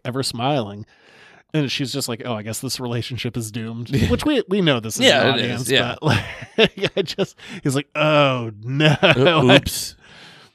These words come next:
Speaker 1: Just keeps on constantly ruining the past
Speaker 2: Yeah,
Speaker 1: on
Speaker 2: like,
Speaker 1: accident. Just being, like, so excited and so dumb and so smart at the same time.
Speaker 2: Like, where he, like, kind of tells Pike that he's gonna die. <laughs>
Speaker 1: Pike already knows that, though.
Speaker 2: Yeah.
Speaker 1: But yeah, that was,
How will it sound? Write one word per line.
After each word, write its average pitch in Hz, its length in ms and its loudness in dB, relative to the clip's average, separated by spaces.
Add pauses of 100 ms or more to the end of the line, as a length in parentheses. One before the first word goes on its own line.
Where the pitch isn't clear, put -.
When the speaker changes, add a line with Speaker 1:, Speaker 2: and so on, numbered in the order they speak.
(140)
Speaker 1:
Just 143 260 -8
keeps 180 240 0
on 139 180 2
constantly 143 1080 -2
ruining 131 520 0
the 113 80 -8
past 117 600 -6
Speaker 2:
Yeah, 175 220 10
Speaker 1:
on 175 180 8
Speaker 2:
like, 151 100 10
Speaker 1:
accident. 131 400 2
Just 143 180 -4
being, 170 320 4
like, 120 260 -4 (420)
so 151 320 4
excited 135 640 2
and 131 160 -2
so 139 260 2
dumb 127 320 -4
and 127 100 -4
so 131 160 -2
smart 120 360 -2
at 117 60 -4
the 123 80 -4
same 117 260 -6
time. 110 340 -8 (100)
Speaker 2:
Like, 151 160 4
where 160 120 4
he, 156 140 4
like, 127 460 2
kind 131 220 4
of 123 120 -2
tells 123 240 2
Pike 117 280 0
that 117 100 0
he's 110 160 -4
gonna 110 180 -2
die. 98 400 0 (320)
<laughs> - 300 -20
Speaker 1:
Pike 226 200 6
already 202 200 6
knows 117 240 -6
that, 101 180 -12
though. 104 200 -10 (140)
Speaker 2:
Yeah. 104 320 0 (600)
Speaker 1:
But 170 100 4
yeah, 190 100 8
that 196 140 4
was, 233 260 -4